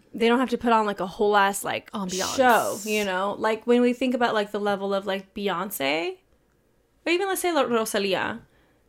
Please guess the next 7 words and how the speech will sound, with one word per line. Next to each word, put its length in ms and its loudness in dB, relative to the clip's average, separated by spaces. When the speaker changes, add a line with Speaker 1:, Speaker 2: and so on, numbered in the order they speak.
Speaker 1:
versus 360 -2
Bad 240 -2
Bunny, 420 0
who 140 -2
is 120 2
giving 300 -2
more? 280 -10